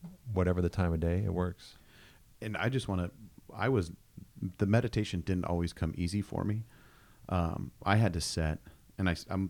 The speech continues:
Speaker 2: looking at my phone right now, and I still have it in there. I had to set three reminders throughout the day, and it's called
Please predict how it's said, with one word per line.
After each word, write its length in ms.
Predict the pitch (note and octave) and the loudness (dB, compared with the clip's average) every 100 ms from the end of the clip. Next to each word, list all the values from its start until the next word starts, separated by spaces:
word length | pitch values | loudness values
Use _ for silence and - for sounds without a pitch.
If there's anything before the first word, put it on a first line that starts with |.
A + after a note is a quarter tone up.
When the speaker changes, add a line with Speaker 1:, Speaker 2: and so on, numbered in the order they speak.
| - | 0
Speaker 2:
looking 240 | G#2+ A2+ | 0 0
at 60 | G#2 | 0
my 100 | F2+ | 0
phone 240 | - F#2 | 2 4
right 160 | E2+ E2+ | 4 4
now, 280 | E2+ D#2+ D2+ | 2 0 0
and 120 | E2 | 0
I 60 | D#2+ | 0
still 240 | - G2 | -2 -2
have 160 | G2 E2 | 0 0
it 80 | E2+ | 0
in 140 | F2+ | 0
there. 240 | D2 D2+ - - - - - | 0 -4 -8 -18 -20 -18 0
I 60 | F#2+ | 6
had 120 | A2 | 6
to 80 | G2+ | 4
set 240 | - E2 | 0 0
three 240 | - G2 G#2 | 0 0 2
reminders 540 | G2+ E2+ F2 E2 D2 | 4 2 0 -4 -8
throughout 320 | - E2 D#2+ | -6 -4 -4
the 60 | D2+ | -4
day, 400 | E2 D2+ D2 A1+ | -4 -4 -4 -6
and 120 | - E2+ | -2 -2
it's 160 | - | -2
called 300 | - D#2+ D#2 | -2 0 0